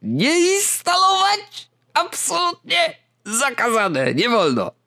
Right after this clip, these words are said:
I ja mówię: "Ziomeczki, jest pięć dni po wypuszczeniu systemu. Myślicie, że mnie powstrzymacie? Przecież to już jest dawno zrobione". Ziomki, kurno, to się robi od razu. Albo na przykład trzy dni przed w ogóle wypuszczeniem systemu można powiedzieć, że: "Ej, ziomeczki, wstrzymajcie się, żeby przetestujemy najpierw, co się dzieje", nie?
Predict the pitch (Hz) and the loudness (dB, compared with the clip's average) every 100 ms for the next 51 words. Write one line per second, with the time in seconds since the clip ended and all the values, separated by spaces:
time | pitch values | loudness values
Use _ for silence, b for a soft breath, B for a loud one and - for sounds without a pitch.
0 | _ _ _ - 139 131 135 139 135 _ | _ _ _ 0 2 4 2 2 0 _
1 | - 160 160 170 175 - 123 131 139 151 | -6 0 2 2 0 -2 -2 0 0 -2
2 | - 175 160 165 147 151 170 - 160 156 | 0 0 2 0 -2 -2 -2 0 0 0
3 | - 160 175 165 175 - - 165 131 123 | 0 0 2 2 0 -2 0 0 2 -2
4 | - 135 151 156 151 151 143 147 143 143 | -4 0 0 2 0 2 2 2 2 0
5 | 156 - 147 139 151 175 165 170 175 - | -2 0 0 0 0 -2 0 0 0 2
6 | 165 165 147 143 131 127 120 117 117 113 | 2 2 2 2 2 2 2 2 2 0
7 | 127 - 127 143 151 127 - - 131 120 | -4 -6 -2 2 2 0 -6 -4 0 2
8 | 117 - 135 139 135 139 139 123 110 113 | 0 -2 0 2 2 2 2 2 0 -4
9 | B B B B B B B B B B | B B B B B B B B B B
10 | B B _ _ 135 127 127 131 127 139 | B B _ _ 0 2 2 0 0 -2
11 | 123 - 151 131 139 127 - 156 131 120 | -2 0 0 0 0 0 0 2 2 2
12 | 123 120 120 131 - 127 117 120 - - | 2 2 0 0 0 2 2 0 -2 -2
13 | 110 110 113 120 120 113 117 120 120 113 | 0 2 2 2 0 0 0 2 2 2
14 | 110 123 120 123 123 - 123 - - 120 | 2 2 2 0 0 -2 -4 -2 0 2
15 | 113 110 - 117 110 107 - 113 110 - | 0 0 0 0 0 -2 -2 -2 -2 0
16 | 107 98 98 104 - 104 104 - 98 - | 2 2 2 0 -2 -2 -2 -2 -2 -2
17 | - - | -2 -2